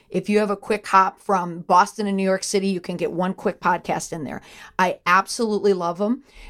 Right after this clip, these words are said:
They're my favorite ways to catch up on news and culture and even some guilty pleasure. So with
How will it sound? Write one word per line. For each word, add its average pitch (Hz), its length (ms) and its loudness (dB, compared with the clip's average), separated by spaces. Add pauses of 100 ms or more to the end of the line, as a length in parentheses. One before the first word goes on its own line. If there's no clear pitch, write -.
(100)
They're 190 320 6
my 170 160 -6
favorite 208 400 4
ways 196 360 2
to - 80 -12
catch - 260 -6
up 165 100 -4
on 165 180 -6
news 220 380 4
and - 140 -10
culture 202 400 0 (500)
and 180 300 0
even 202 260 0
some 185 220 -4
guilty 165 320 -6
pleasure. - 460 -8
So 170 240 -2
with 180 200 -2